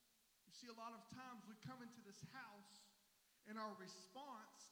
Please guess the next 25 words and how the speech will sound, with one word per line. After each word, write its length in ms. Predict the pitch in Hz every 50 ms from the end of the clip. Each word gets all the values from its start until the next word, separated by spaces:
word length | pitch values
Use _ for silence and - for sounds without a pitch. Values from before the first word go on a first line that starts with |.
| - -
is 240 | 196 190 196 -
determined 800 | - 196 196 - - - 269 277 262 226 190 175 180 190 196 202 - - - - - - - - - - - - - - - - - - - - - - - - - - - -
by 120 | - 190 190 180 - 175
our, 140 | 180 175 170 165 - - -
our 140 | 165 165 165 170 170 185
emotion. 440 | 208 226 214 202 208 - - - - - - - - - - - - - - - - - - - - - -
It's 220 | - 190 196 - -
determined 480 | 220 190 - - 220 233 226 214 202
by 160 | 190 196 190 175 170
how 100 | 190 202 202
we're 160 | 196 190 170 - - -
feeling, 320 | 247 240 208 160 147 - - - - - - - - - - - - - - - - - - - - - - - - - -
right? 180 | 202 185 180 - - - - -
So 160 | - - 226
I 160 | 214 214 262 285
never 220 | 262 262 254 240 240 226 233 233
want 160 | 240 233 - -
to 40 | 220 196
get 160 | 214 233 226 - 214
this 240 | 208 - - - - - 196 202
mis-, 380 | 220 240 220 202 202 202 202 -
uh, 460 | 220 208 190 185 185 - - - 202
illusion, 480 | 190 202 233 254 254 233 202 165 196 190 185 185
this, 180 | 190 175 - - - -
this, 180 | 170 196 190 -